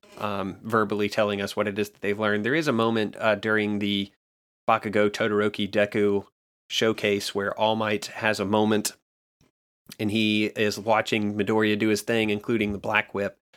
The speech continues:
and he says, "You don't look back on me anymore, do you?" And he says, "You don't, you don't have to look back on me anymore." And I wanted to point that out now because I think that it becomes,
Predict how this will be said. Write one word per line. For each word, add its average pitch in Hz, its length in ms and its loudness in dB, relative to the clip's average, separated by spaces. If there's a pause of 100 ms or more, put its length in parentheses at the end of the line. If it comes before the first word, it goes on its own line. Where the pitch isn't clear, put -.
(240)
and 101 300 0
he 113 100 0
says, 110 240 0
"You 110 140 0
don't 160 120 0
look 131 160 -2
back 110 280 0
on 98 120 2
me 95 120 -6
anymore, 90 280 -6
do 90 120 -6
you?" 82 300 -8 (260)
And 104 200 -8
he 104 100 -4
says, 101 200 -2
"You 131 80 -2
don't, - 240 -6
you 127 80 -4
don't - 120 -6
have - 180 -4
to - 80 -10
look 90 180 -8
back 82 220 -2
on 90 80 -4
me 92 120 -8
anymore." 95 440 -6 (360)
And 113 120 2
I 117 40 4
wanted 165 220 2
to 139 80 2
point 139 240 0
that 120 100 2
out 117 160 0
now 113 300 4
because 104 260 -4
I 104 60 0
think 113 240 -4
that 113 100 0
it 107 120 -2
becomes, 101 1000 -2